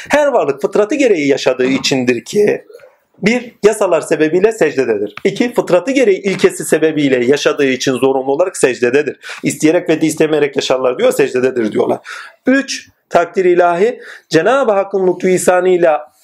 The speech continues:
amaca bağlı olarak eylemde oldukları için bilerek veyahut da bilmeyerek, Allah'ın bir ereği var, amacı var, yine secdedirler.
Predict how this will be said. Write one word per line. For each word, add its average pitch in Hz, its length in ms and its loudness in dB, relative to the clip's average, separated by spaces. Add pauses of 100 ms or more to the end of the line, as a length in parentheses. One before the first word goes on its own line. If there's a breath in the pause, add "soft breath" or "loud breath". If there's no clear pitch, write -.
amaca 175 500 0
bağlı 214 340 2
olarak 151 460 2
eylemde 151 460 0
oldukları 139 460 0
için 135 240 -4
bilerek 131 340 0
veyahut 120 200 0
da 127 140 0
bilmeyerek, 113 580 0 (280)
Allah'ın 143 360 0
bir 143 140 2
ereği 156 220 2
var, 175 180 0
amacı 147 360 -2
var, 147 180 0 (380 loud breath)
yine 277 160 0
secdedirler. - 720 -4